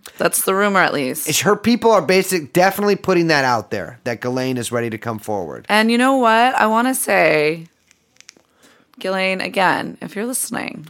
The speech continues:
Speaker 2: I actually think you're cool.
Speaker 1: this is a safe space.
Speaker 2: We will definitely just, I just wanna talk.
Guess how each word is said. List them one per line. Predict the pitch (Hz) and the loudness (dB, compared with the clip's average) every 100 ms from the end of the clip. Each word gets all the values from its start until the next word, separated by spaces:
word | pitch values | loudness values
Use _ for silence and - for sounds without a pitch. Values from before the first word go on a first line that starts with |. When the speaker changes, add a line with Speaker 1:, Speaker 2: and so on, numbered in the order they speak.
| _ | _
Speaker 2:
I | 147 | 0
actually | 180 - 180 | 0 0 -6
think | 151 165 147 | -4 -4 -2
you're | 131 | -6
cool. | - - - 190 113 76 73 | -8 -12 -8 -4 -4 -6 -6
Speaker 1:
this | 180 - | -6 -4
is | 214 | -6
a | 240 | -6
safe | - - 240 | -4 -4 -4
space. | - - 202 - 185 - 113 | -8 -4 -2 -2 -6 -14 -6
Speaker 2:
We | 165 | -2
will | 165 | -2
definitely | 135 - 151 156 180 165 147 127 | -2 0 0 0 -2 -2 0 -2
just, | 104 127 - - | -6 -6 -8 -8
I | 123 | -2
just | 139 147 | 0 0
wanna | 160 120 | -2 -2
talk. | - 113 87 - | -2 -4 -6 -14